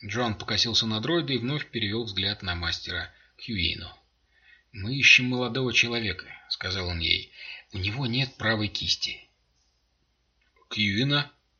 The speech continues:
вздёрнула брови. «Я видел его больше получаса назад. Он был с девушкой».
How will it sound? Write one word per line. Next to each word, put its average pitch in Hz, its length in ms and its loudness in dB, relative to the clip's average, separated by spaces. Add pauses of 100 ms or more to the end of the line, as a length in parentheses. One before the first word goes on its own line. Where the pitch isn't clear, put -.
вздёрнула 87 540 0
брови. 85 480 -6 (540)
«Я 135 260 4
видел 156 380 4
его 156 360 0 (240)
больше 127 420 2
получаса 113 440 2
назад. 104 400 0
Он 139 180 -2
был 127 160 6
с 110 60 -2
девушкой». 95 480 0